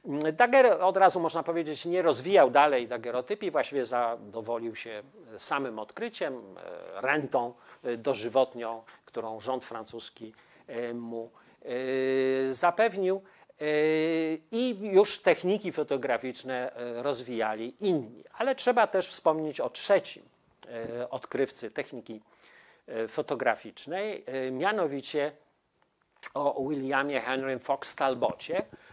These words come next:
e, angielskim dżentelmenie, którzy, który stworzył mniej więcej w tym samym czasie, e, kiedy wysiłki Niepca, Daguerra zmierzały, no, najpierw, e, do udoskonalenia heliografii, a potem się ok-,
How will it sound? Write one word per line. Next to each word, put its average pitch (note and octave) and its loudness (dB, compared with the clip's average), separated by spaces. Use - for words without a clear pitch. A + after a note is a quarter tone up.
e, B2+ -2
angielskim D3 -4
dżentelmenie, C3 -4
którzy, A3 -4
który G3 -2
stworzył G#3+ 0
mniej G3+ 0
więcej G#3+ -2
w - -8
tym F#3+ 0
samym G3+ 0
czasie, C#3+ -2
e, G#2+ -12
kiedy A#2 -12
wysiłki B2+ -8
Niepca, B2 -12
Daguerra G#2+ -4
zmierzały, A2+ -4
no, C#3 0
najpierw, D#3 2
e, A#2+ 0
do A#2 -4
udoskonalenia B2+ -2
heliografii, A#2+ -2
a G#2+ -2
potem A2+ -10
się A#2+ -12
ok-, - -18